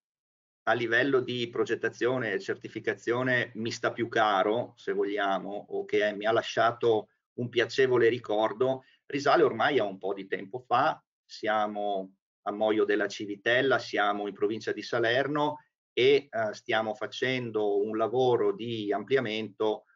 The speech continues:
su una scuola, su un asilo nido, quindi su una scuola d'infanzia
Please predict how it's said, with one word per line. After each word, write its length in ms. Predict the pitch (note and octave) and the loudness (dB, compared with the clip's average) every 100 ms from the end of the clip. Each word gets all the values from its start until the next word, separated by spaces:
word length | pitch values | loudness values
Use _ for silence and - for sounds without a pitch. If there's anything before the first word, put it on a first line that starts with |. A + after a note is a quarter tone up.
| _ | _
su 240 | - - | -6 2
una 300 | C3+ C3 B2+ | 4 6 4
scuola, 680 | A2 - G#2 G#2+ G#2 G#2 G2+ G2 | 0 0 4 6 6 6 4 2
su 140 | - | 0
un 80 | C#3 | 0
asilo 300 | A2+ A#2 G#2+ | 2 0 0
nido, 440 | C3+ C3+ G#2 G2 | 2 2 2 0
quindi 300 | - G2 G2+ | -2 -8 -8
su 140 | - G2+ | -10 -10
una 120 | G2 | -10
scuola 600 | - A2 A#2 A2+ A2 G#2+ | -6 0 2 4 4 2
d'infanzia 760 | A2 G#2 - B2+ G#2 G2+ F2 | -2 -4 2 2 2 -4 -8